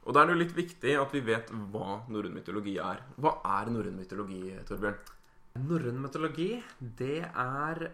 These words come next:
Speaker 2: noe folk, eh, trodde på før, eh, middelalderen i de norrøne landene.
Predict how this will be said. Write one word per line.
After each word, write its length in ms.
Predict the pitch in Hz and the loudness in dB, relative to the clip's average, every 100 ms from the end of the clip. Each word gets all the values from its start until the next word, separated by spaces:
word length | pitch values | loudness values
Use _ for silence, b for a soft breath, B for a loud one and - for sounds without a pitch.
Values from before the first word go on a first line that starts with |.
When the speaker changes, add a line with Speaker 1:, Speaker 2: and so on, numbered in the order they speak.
| - | -10
Speaker 2:
noe 340 | 131 147 135 139 | -8 -4 -4 -4
folk, 420 | - 139 - - | -4 -8 -8 -10
eh, 240 | 143 139 147 | -6 -4 -6
trodde 520 | - 175 127 113 214 - - _ - | -6 -6 -2 0 -2 -4 -20 _ -6
på 220 | 160 240 - - - - - | -4 -4 -10 -20 -20 -16 -6
før, 320 | 127 135 135 | -4 -2 -4
eh, 440 | 143 139 139 139 139 131 120 | -4 -2 -2 -4 -6 -8 -6
middelalderen 600 | 120 113 113 113 123 254 - - 120 | -4 -2 0 0 -2 -4 -8 -14 -8
i 200 | 123 139 | -4 -2
de 100 | 143 | -2
norrøne 340 | 143 117 101 104 | -2 -4 -4 -2
landene. 360 | 92 90 104 | -2 -2 -6